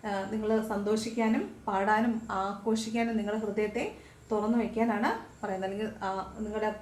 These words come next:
പാഷനെ അല്ലെങ്കിൽ നിങ്ങളുടെ സോളിനെ അനുവദിക്കാനാണ് പറയുന്നത്. നിങ്ങളിങ്ങനെ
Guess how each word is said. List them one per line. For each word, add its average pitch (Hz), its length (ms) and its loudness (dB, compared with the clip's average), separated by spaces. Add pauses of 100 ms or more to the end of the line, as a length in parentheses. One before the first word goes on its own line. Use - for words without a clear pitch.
പാഷനെ 202 420 -2
അല്ലെങ്കിൽ 190 220 0
നിങ്ങളുടെ 214 240 2
സോളിനെ 220 560 2 (400)
അനുവദിക്കാനാണ് 226 760 0
പറയുന്നത്. 185 300 0
നിങ്ങളിങ്ങനെ 233 460 0